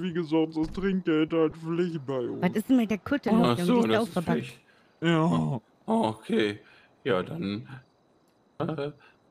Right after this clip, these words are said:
Speaker 3: viertausend.
Speaker 1: Oh, das klingt doch
Speaker 2: Dankeschön.
Speaker 1: super.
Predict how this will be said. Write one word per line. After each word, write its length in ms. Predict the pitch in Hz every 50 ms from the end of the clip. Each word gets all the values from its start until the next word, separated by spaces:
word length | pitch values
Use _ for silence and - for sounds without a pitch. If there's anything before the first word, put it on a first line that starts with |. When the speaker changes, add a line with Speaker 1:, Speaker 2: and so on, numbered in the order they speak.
| _ _ _ _ _ _ _ _ _
Speaker 3:
viertausend. 640 | - - - - 90 90 92 - 127 127 127 - - _ _ _ _ _ _ _ _ _ _ _ _ _ _ _ _ -
Speaker 1:
Oh, 240 | 165 175 165 160
das 340 | 160 156 180 175 160 151 160
klingt 180 | 151 165 175 180
doch 60 | 277
Speaker 2:
Dankeschön. 840 | 349 381 381 381 - 349 294 - 349 330 311 311 302 302 302 302 277
Speaker 1:
super. 320 | 226 143 135 123 127 127